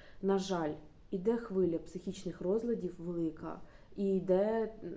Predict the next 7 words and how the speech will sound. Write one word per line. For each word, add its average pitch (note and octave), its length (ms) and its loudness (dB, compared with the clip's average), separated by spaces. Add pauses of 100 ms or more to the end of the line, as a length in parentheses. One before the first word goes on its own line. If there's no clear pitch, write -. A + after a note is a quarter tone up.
(440)
наращування G3 640 0
тенденцій F3+ 600 -2
к E3+ 80 -8 (100)
суїцидальним E3+ 800 -4 (320)
векторам D#3 520 -6 (180)
і - 40 -6
направленням. E3 680 -10